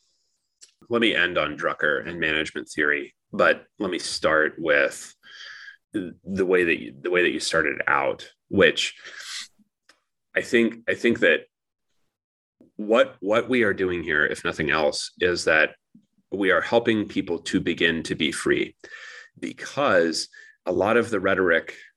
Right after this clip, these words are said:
not only rhetoric, but even planning that I see in opposition to our managers, the holders of the levers of power in our regime, is,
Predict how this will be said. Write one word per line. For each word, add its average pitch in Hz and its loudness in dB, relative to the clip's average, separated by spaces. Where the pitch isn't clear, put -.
not 98 -4
only 95 0
rhetoric, 82 0
but 78 -2
even 80 -4
planning 85 -2
that 82 -2
I 80 2
see - 0
in 82 -4
opposition 85 -2
to 87 -2
our 78 0
managers, 73 -4
the 90 -2
holders 92 0
of 85 -4
the 87 -2
levers 82 -2
of 80 -10
power 80 2
in 85 -4
our 82 2
regime, 85 -2
is, 90 2